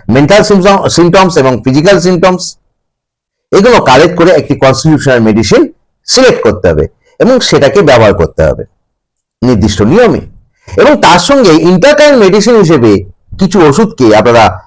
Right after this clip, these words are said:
লক্ষণভিত্তিক, কারণভিত্তিক ব্যবহার করতে পারেন এবং প্যাথোলজিক্যাল ভিত্তিক অবশ্যই, যেমন হচ্ছে আর সিক্সটি ফোর, ক্যারিনাইট্রিকাম দুশো, তারপরে হচ্ছে, আহ, প্লামাম মেটারিকাম থার্টি,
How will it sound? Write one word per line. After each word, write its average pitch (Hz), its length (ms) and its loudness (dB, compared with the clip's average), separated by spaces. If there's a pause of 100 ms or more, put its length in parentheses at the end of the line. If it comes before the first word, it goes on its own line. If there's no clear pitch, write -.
(100)
লক্ষণভিত্তিক, 175 600 -2
কারণভিত্তিক 110 480 -2
ব্যবহার 101 280 2
করতে 175 220 -2
পারেন 160 280 0 (840)
এবং 135 200 -2
প্যাথোলজিক্যাল 110 640 0
ভিত্তিক 95 360 -2
অবশ্যই, 135 580 -2 (920)
যেমন 220 300 2
হচ্ছে 190 460 0 (1700)
আর 175 380 0
সিক্সটি - 400 -2
ফোর, 147 360 0 (280)
ক্যারিনাইট্রিকাম 131 800 0
দুশো, 143 560 0 (480)
তারপরে 107 260 2
হচ্ছে, 107 380 0 (240)
আহ, 92 160 -2
প্লামাম 185 340 2
মেটারিকাম 135 560 0
থার্টি, 143 580 0